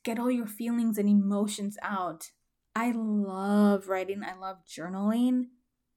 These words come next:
That's why I have shadow work journals available for you guys, because they're so helpful. I believe in the power of the written word. So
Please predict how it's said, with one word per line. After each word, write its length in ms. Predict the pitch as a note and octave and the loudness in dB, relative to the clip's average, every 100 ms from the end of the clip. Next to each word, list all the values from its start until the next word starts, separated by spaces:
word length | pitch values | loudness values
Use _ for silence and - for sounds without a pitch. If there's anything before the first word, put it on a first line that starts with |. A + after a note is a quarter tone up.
| _ - | _ -8
That's 240 | F#3 - | -6 0
why 260 | G3 F#3+ F#3 | 2 2 2
I 60 | |
have 420 | F#3 E3+ E3+ F3 | -2 -4 -2 -2
shadow 360 | - - E3 F3+ | -6 -8 -6 -4
work 260 | F#3 F3+ - | -6 -6 -10
journals 580 | - E3 F#3 G#3+ A3+ | -8 -6 -2 -2 -2
available 460 | G#3 G3 E3 G3 A3 | -4 -4 -6 -4 -4
for 120 | B3+ | -4
you 180 | B3 B3+ | -4 -2
guys, 460 | C4 B3+ C4 B3+ - _ _ - | -2 -2 -4 -8 -16 _ _ -8
because 320 | G#3 G#3 G3+ | -6 -4 -4
they're 120 | F3+ | -4
so 360 | G#3 - G#3 F#3+ | -4 -6 -4 -4
helpful. 720 | F3 - - B3+ C4 C4+ C4 _ _ _ _ _ _ _ _ - | -4 -6 -6 -4 -2 -2 -8 _ _ _ _ _ _ _ _ -2
I 80 | G#3+ | 0
believe 560 | A3 A#3 G#3+ A#3 B3 | 0 0 0 0 -2
in 120 | A#3 A3 | -2 -4
the 60 | |
power 460 | G#3 - F#3 F#3+ G3 | -4 -6 -2 0 -2
of 280 | - F3+ F3+ | -2 -6 -6
the 120 | F3+ | -8
written 480 | F3+ E3+ - F3 E3+ | -8 -6 -8 -8 -6
word. 320 | E3+ E3+ E3+ | -8 -8 -10
So 540 | - A3 G#3+ G#3 G#3 | -4 0 2 2 -2